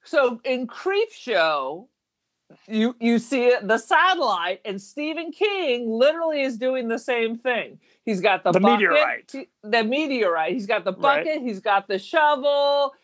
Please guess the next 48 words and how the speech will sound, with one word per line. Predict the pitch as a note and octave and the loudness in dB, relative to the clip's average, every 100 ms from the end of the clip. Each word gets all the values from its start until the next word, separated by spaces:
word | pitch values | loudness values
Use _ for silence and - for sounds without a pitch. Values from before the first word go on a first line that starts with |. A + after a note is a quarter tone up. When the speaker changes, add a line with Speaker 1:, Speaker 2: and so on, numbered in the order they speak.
| _ | _
Speaker 1:
and | G#3+ | 0
he's | G3 F3 | 0 0
talking | - D#4 E4+ F4 F4 C4 | -4 0 2 0 -4 -2
to | C4+ | -4
himself | C4 C4+ C4+ B3+ B3 | -4 -4 0 0 0
about | G#3 D3+ C#3+ | -2 -2 -4
how | - G3+ A#3 | -2 2 2
rich | A3 A3 A3 | 2 -2 -4
he's | A#3 F#3+ | -8 -10
gonna | F#3 F#3 F#3 | -8 -6 -6
be. | D#3+ D3+ A#2+ - _ _ _ | -4 -4 -4 -8 _ _ _
So, | - C#4 A#3+ | -2 2 4
Speaker 2:
Right. | D#3+ D3 E3+ | 4 2 0
Speaker 1:
which | G3 - - | -4 -6 -8
came | G3+ G#3+ | -8 -8
first? | G3+ E3 B2 - - _ _ _ _ _ _ _ _ _ _ _ - | -4 -4 -4 -12 -20 _ _ _ _ _ _ _ _ _ _ _ 2
I | G#3+ | 4
mean, | |
it, | G#3 | 4
it, | |
Speaker 2:
Uh, | G3 F#3+ F#3 F3 F3+ F#3+ | 4 4 6 4 2 -2
Lonesome | F#3+ G3+ F#3 G3 | -2 -2 -2 -2
Speaker 1:
it, | |
Speaker 2:
Death | F3+ F3 | 0 -2
Speaker 1:
it | |
Speaker 2:
of | D3 | -2
Jordy | E3 D#3 | -4 -2
Verrill | D3 D3 D3 C3+ B2+ A#2 _ | -2 -2 0 0 -2 -6 _
came | C#3+ A#2 A#2 - | -8 -8 -8 -4
Speaker 1:
Okay, | A3+ D4 G#3+ D#3+ | -2 2 2 2
Speaker 2:
first. | - | 0
Speaker 1:
'cause | B3 A3+ B3+ A3 C4+ | 0 0 -6 -2 0
it | B3+ - | 0 0
seems | E4+ C4+ | -4 -2
like | C4+ B3 | -2 0
a | A3 | -2
nod | G3 F#3+ F#3 F3+ | 0 0 0 -2
to | G#3+ E3 | -6 -6
that. | D#3+ - - _ _ - | -8 -10 -14 _ _ -2
Because | G#3+ G3+ B3 A#3 | 0 4 2 4
it | C4+ | 0
was | C#4+ C4 | 0 -2
literally | B3+ D4 D#4 D#4+ D4 C4+ B3+ | 0 2 2 4 4 4 0
the | A#3 | -2
shovel | - D4+ B3+ A3 A3 | -4 -2 -2 -2 -6
with | A3+ | -6
the | A3 | -6
bucket | F#3+ G3+ F#3 D#3 B2+ | -2 -2 -2 -8 -10